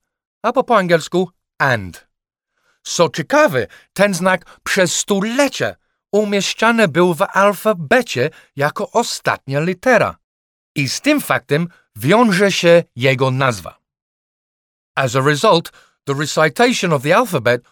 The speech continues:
would end in X, Y, Z and per se and. This last phrase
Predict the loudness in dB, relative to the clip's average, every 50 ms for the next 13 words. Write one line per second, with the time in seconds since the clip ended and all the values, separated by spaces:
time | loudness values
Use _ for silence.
0 | _ _ -2 -2 -2 -2 -2 -2 0 0 0 0 -4 -6 -4 -4 -4 -2 -4 -6
1 | -10 _ _ -2 0 0 0 -2 -6 -12 -12 -12 -16 _ _ _ _ _ _ _
2 | -2 0 2 2 2 2 -2 -4 _ _ _ _ _ _ _ -14 -2 2 2 2
3 | 2 2 -2 -10 _ _ _ _ _ _ _ _ _ -2 0 2 2 0 0 -4
4 | -10 _ _ _ _ _ 0 0 2 2 0 -2 _ _ _ -18 -8 -4 -2 -2
5 | -2 -2 -6 _ _ _ _ -4 -2 -2 -4 -6 -12 -20 _ _ _ _ _ _
6 | _ _ _ _ _ _ _ _ _ _ _ _ -2 -2 -2 0 2 4 4 4
7 | 4 2 0 0 0 0 2 0 -2 -6